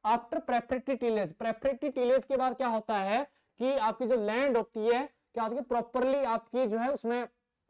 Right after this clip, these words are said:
Uh, properly for irrigating crop, if irrigation is available, अगर हमारे पास irrigation available है तो हम क्या करेंगे, हम seed bed बनाएंगे। और seed bed के हमने पहले, हमने बता दिया, इससे पहले का जो lecture लिया उसमें हमने seed bed के बारे में बताया कि seed bed कैसे बनाए जाते हैं,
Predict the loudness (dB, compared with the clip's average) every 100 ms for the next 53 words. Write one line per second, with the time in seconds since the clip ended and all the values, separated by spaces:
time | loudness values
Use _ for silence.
0 | _ _ -4 -4 -2 -2 0 -2 0 0
1 | 2 2 4 2 2 -2 0 0 0 -4
2 | -8 -6 0 0 2 2 2 2 -2 -2
3 | -4 -4 -4 -2 -4 -2 -2 -2 -2 0
4 | 2 0 0 -4 -2 -2 0 -2 -6 _
5 | _ -4 -4 -2 -2 -4 -4 -2 0 2
6 | 0 -2 -4 -6 -10 _ _ _ _ -2
7 | -2 0 0 2 2 2 0 0 -2 -2
8 | -8 _ _ -2 2 2 2 -2 -6 -2
9 | -2 -2 -2 0 2 4 2 2 0 -2
10 | -2 -2 -4 -4 -6 -6 -4 -2 -4 -4
11 | -4 -2 -4 -2 0 2 0 -2 -4 -2
12 | -2 -2 0 0 -2 -4 -4 -2 -2 -4
13 | -4 -6 -6 -6 -6 -8 -10